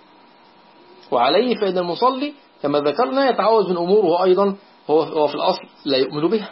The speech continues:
على قولكم. ثم نقول: قلتم أن أحاديث الآحاد لا يقبل بها اعتقاد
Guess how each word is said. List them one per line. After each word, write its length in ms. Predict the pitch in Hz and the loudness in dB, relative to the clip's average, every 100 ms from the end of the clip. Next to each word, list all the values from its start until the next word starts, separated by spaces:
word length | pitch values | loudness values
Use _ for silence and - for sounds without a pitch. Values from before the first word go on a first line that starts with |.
| - 123 | -12 -6
على 200 | 120 120 | -4 -4
قولكم. 440 | 127 117 117 - - _ _ _ - - - - - - - - - - - - - | -4 -6 -8 -16 -20 _ _ _ -20 -20 -20 -20 -20 -20 -20 -20 -20 -20 -20 -14 -4
ثم 200 | 254 254 | 0 2
نقول: 520 | 233 196 233 160 139 - - _ - | 2 2 2 2 -2 -12 -20 _ 0
قلتم 580 | 262 285 240 254 240 233 - _ _ _ _ - - - - - | 2 2 0 0 0 -4 -14 _ _ _ _ -20 -20 -20 -10 -2
أن 360 | 170 170 143 120 117 117 - - 147 | 0 -2 -4 -4 -6 -6 -12 -12 -6
أحاديث 800 | 135 147 147 151 175 127 117 - - - - - - - - - - - - - - - 139 | -4 -2 -2 0 -2 -2 -4 -10 -20 -20 -20 -20 -20 -20 -20 -20 -20 -20 -20 -20 -20 -6 -4
الآحاد 720 | 139 143 135 175 170 127 - - _ | -2 -2 -2 0 2 0 -4 -18 _
لا 120 | 147 143 | 0 4
يقبل 420 | 196 202 170 156 | 4 4 0 2
بها 100 | 190 | 0
اعتقاد 600 | 165 - - 220 240 | 0 -4 -2 0 0